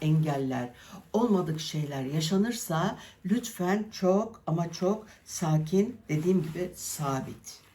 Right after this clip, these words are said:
Yani durun. Ben şimdi artık ne yapıyorum biliyor musunuz?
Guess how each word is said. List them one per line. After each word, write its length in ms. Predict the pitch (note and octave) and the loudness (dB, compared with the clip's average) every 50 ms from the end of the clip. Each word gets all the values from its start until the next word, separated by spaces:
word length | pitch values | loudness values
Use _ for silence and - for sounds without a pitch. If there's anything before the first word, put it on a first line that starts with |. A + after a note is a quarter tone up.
| _ _ - - - - - | _ _ -20 -20 -20 -12 -6
Yani 300 | E4 E4 C4+ G#3+ F#3+ F3 D#3+ D#3 D#3+ | -4 0 2 2 2 2 2 6 8
durun. 300 | F#3+ G3+ E3 D#3 - - - - - - - - - | 8 8 8 6 2 -2 -6 -12 -16 -16 -14 -4 -2
Ben 120 | F#4+ G4+ | 0 0
şimdi 280 | F4+ - - B3 A#3 - | 0 0 -4 -4 -2 -2
artık 500 | - A3+ G#3+ A3 - F#3 - - G3+ - | 0 0 -2 -4 -6 -10 -12 -12 -6 -4
ne 80 | F#3+ A3 | -2 0
yapıyorum 520 | A#3 A3+ - - D#3+ D#3 D3 C3+ C3+ C3 | 0 -2 -2 -4 -4 -6 -4 -4 -6 -4
biliyor 180 | C3+ E3+ G3 F3 | -2 0 0 0
musunuz? 340 | C3+ - - - - - | 0 -2 -8 -12 -16 -18